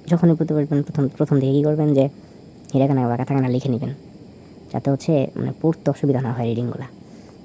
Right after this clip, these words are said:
তো আর আমি এগুলো অনেক, মানে আমার কোনো প্ল্যান ছিল না আর কি, যে আপনাদের এরকম করে আমি মানে ভিডিও টিডিও করবো। আমি আমার মতো লিখছি যে আমি যেন পরবর্তী বুঝি,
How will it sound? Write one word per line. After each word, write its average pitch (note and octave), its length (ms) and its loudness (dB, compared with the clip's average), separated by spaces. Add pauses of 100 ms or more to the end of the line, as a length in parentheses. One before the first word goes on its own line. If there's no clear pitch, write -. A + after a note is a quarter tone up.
(760)
তো - 180 -4 (100)
আর C3+ 80 2
আমি D3 220 4
এগুলো D#3 200 2
অনেক, D3+ 180 2 (200)
মানে C#3 120 2
আমার D#3+ 100 4
কোনো D#3+ 120 4
প্ল্যান E3 240 6
ছিল D3+ 140 0
না C3+ 120 4
আর B2+ 80 0
কি, A#2+ 140 -4
যে A#2+ 80 0
আপনাদের C3 320 -2
এরকম A#2+ 260 -4
করে A2+ 140 -6
আমি B2+ 240 -6 (280)
মানে C3 160 -8 (200)
ভিডিও B2 160 -4
টিডিও B2+ 240 -6
করবো। C3 260 -4 (480)
আমি C#3+ 120 4
আমার D3+ 160 4
মতো D3 120 0
লিখছি C#3+ 400 2
যে C3 100 -4
আমি C3 100 2
যেন C3+ 140 2
পরবর্তী C3+ 320 -2
বুঝি, C#3+ 320 -2